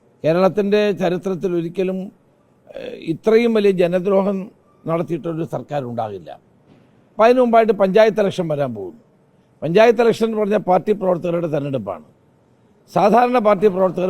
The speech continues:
മത്സരിക്കുന്ന തെരഞ്ഞെടുപ്പാണ്. അപ്പോൾ ആ തെരഞ്ഞെടുപ്പിൽ വൻപിച്ച വിജയം ഉണ്ടാകണം. നിയമസഭാ തെരഞ്ഞെടുപ്പിൽ പുതിയ ഒരു ഗവൺമെൻറ് യു ഡി എഫ് നേതൃത്വത്തിൽ ഉണ്ടാകണം.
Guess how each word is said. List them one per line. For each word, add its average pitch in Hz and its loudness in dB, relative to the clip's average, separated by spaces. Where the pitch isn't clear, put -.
മത്സരിക്കുന്ന 165 -2
തെരഞ്ഞെടുപ്പാണ്. 131 -6
അപ്പോൾ 196 0
ആ - 6
തെരഞ്ഞെടുപ്പിൽ 233 2
വൻപിച്ച 185 0
വിജയം 175 0
ഉണ്ടാകണം. 151 -2
നിയമസഭാ 240 4
തെരഞ്ഞെടുപ്പിൽ 196 0
പുതിയ 180 -2
ഒരു 185 0
ഗവൺമെൻറ് 175 -2
യു 170 2
ഡി 208 0
എഫ് 196 -10
നേതൃത്വത്തിൽ 151 -6
ഉണ്ടാകണം. 117 -4